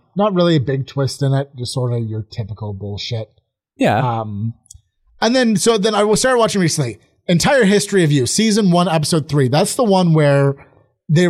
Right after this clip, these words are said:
Speaker 1: everything in your he-, everything is recorded. Everything you see is recorded.
Speaker 2: That, that's scary.
Speaker 1: It is scary, but, uh, this episode was sort of bullshit 'cause it's a lame payoff, really, more than anything.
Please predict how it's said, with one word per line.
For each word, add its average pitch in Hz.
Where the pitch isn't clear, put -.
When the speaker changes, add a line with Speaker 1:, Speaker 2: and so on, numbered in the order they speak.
Speaker 1:
everything 190
in 170
your 151
he-, 156
everything 170
is 143
recorded. 110
Everything 185
you 175
see 147
is 127
recorded. 101
Speaker 2:
That, 143
that's 127
scary. 107
Speaker 1:
It 285
is 349
scary, 151
but, 175
uh, 185
this 208
episode 247
was 175
sort 262
of 131
bullshit 151
'cause 131
it's 127
a 117
lame 185
payoff, 135
really, 117
more 107
than 113
anything. 104